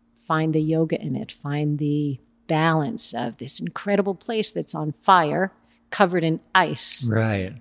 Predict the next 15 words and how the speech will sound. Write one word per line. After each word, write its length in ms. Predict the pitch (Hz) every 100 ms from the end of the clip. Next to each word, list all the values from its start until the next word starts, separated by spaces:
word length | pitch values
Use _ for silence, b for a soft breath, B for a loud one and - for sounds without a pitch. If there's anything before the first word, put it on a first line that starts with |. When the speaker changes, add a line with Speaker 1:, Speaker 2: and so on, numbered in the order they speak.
| -
Speaker 1:
And 520 | 165 151 156 160 - - _ _
perfectly 460 | - 165 160 - 170
still. 520 | - - - - - _
Speaker 2:
Yeah. 480 | 107 92 101 92 85 82
Speaker 1:
How 160 | 170
could 180 | 165 180
you 60 | 185
not 200 | 185 185
wanna 240 | 190 196
go? 100 | -
Speaker 2:
Yeah, 640 | - - - 151 98 87 87
it's 260 | - -
like 280 | 85 87 -
sattva 580 | - - 92 - 92 82
guna, 320 | 92 101 85